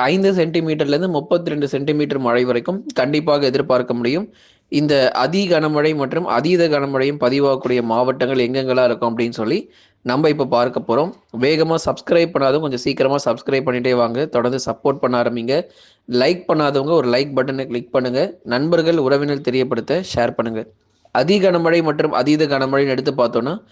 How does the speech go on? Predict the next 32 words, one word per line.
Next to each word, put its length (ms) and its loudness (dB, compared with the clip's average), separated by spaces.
சென்னை 440 0
பகுதிகள், 500 0
சென்னை, 400 0
திருவள்ளூர், 440 0
காஞ்சிபுரம் 560 0
மற்றும் 260 -4
செங்கல்பட்டு, 580 -2
கே 200 0
டி 200 -2
சி 160 -4
சி 120 -4
என்று 180 -2
சொல்லக்கூடிய 480 0
இந்த 160 0
நான்கு 420 0
மாவட்டங்கள்ல 680 0
தான் 180 0
முதல்ல 340 4
மழை 300 2
ஆரம்பிக்கும். 460 0
இந்த 160 -2
தமிழ்நாட்டிலேயே 840 0
இந்த 180 -4
ஃபெங்கல் 420 0
புயல் 260 0
பொறுத்த 220 -2
வரைக்கும் 240 -4
ஃபர்ஸ்ட் 320 -2
நமக்கு 280 -2
ரெயின்ஃபால் 460 0
கொடுக்க 300 -2
போறிய 320 0